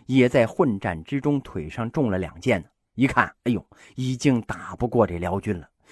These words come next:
于是急急忙忙自己先逃到了涿州，又因为腿上这箭伤没法骑马呀，最后啊，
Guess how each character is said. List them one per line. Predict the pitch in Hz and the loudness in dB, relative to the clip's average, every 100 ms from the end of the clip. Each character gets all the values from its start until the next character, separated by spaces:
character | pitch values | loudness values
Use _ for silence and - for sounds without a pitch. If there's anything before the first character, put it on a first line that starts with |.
| - - | -18 0
于 | 185 285 | 4 4
是 | - 123 | 4 -2
急 | - 175 247 | 0 -4 -2
急 | 131 | 0
忙 | 110 190 | 2 4
忙 | 147 151 196 _ _ | 4 4 0 _ _
自 | - 196 101 | 0 0 0
己 | - 80 | -4 -12
先 | - 156 151 | -2 -2 -2
逃 | - 98 123 | -4 -2 0
到 | 170 110 | 0 -2
了 | 80 | -4
涿 | - 175 | -2 0
州， | 175 170 175 _ _ - | 2 0 -4 _ _ -10
又 | - 196 | 4 4
因 | 175 254 | 6 2
为 | 208 | 2
腿 | - - 82 | 0 -6 -6
上 | 101 180 | -4 -4
这 | 151 | -4
箭 | - 175 104 | -2 -2 -2
伤 | 185 185 | -4 -2
没 | 180 | -2
法 | 208 220 | -2 -6
骑 | - 208 | -4 0
马 | 233 - 92 | 0 -2 -6
呀， | 135 - _ _ | -6 -6 _ _
最 | - 120 | 2 2
后 | - 98 | 2 -6
啊， | 64 | -6